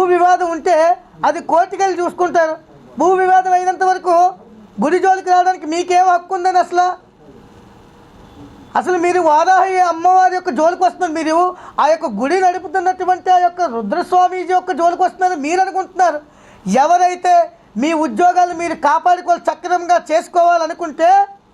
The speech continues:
ఖచ్చితంగా చెప్తున్నాను, మీ ఉద్యోగాలకు మీరు న్యాయం చేయండి. అంతేగాని ఎవరో చెప్పిన మాటలు విని మీ యొక్క చెవుల్ని పెడదవులను పెట్టి మీ యొక్క ఉద్యోగానికి ఉత్సాహం పడి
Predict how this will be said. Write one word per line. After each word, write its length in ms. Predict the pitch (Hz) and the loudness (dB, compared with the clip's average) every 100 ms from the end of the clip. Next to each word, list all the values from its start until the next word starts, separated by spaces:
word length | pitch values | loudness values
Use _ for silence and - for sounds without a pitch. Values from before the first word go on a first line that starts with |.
| _ _ _ _ - - | _ _ _ _ -12 -2
ఖచ్చితంగా 520 | 311 - 349 370 349 349 | -2 -2 -4 -2 0 0
చెప్తున్నాను, 560 | 330 330 349 349 339 381 403 415 - - 247 | -2 -4 -2 0 2 0 0 -4 -16 -6 -4
మీ 80 | 294 302 | -2 -2
ఉద్యోగాలకు 540 | 233 349 339 330 330 311 | 0 0 2 0 -2 -8
మీరు 120 | 294 294 | -4 0
న్యాయం 240 | 320 330 330 | 0 -2 0
చేయండి. 260 | 311 302 302 | 0 0 -2
అంతేగాని 440 | 294 339 330 320 294 | -2 -2 0 0 0
ఎవరో 160 | 311 349 339 | 2 0 0
చెప్పిన 240 | 320 330 320 311 | -6 -4 -2 0
మాటలు 240 | 330 330 302 | 0 -4 -4
విని 200 | 359 370 370 - _ _ _ - - - - - - 208 | -2 -2 -6 -16 _ _ _ -20 -20 -20 -20 -20 -10 -2
మీ 80 | 269 320 | 0 2
యొక్క 160 | 330 320 302 | 0 -2 -2
చెవుల్ని 260 | 311 359 349 | 0 0 0
పెడదవులను 440 | 302 330 359 339 320 | 0 0 0 0 -2
పెట్టి 240 | 330 370 339 | -4 -2 -2
మీ 80 | 330 | 0
యొక్క 160 | 320 320 302 - - - - _ - - 269 | -2 0 0 -2 -10 -20 -20 _ -16 -6 -4
ఉద్యోగానికి 680 | 208 349 349 349 349 349 330 302 - - - - - - - 269 | 0 2 2 2 0 -4 -4 -6 -14 -20 -20 -20 -20 -20 -8 -6
ఉత్సాహం 420 | 269 359 359 359 359 | -2 2 4 2 2
పడి 200 | 349 | 0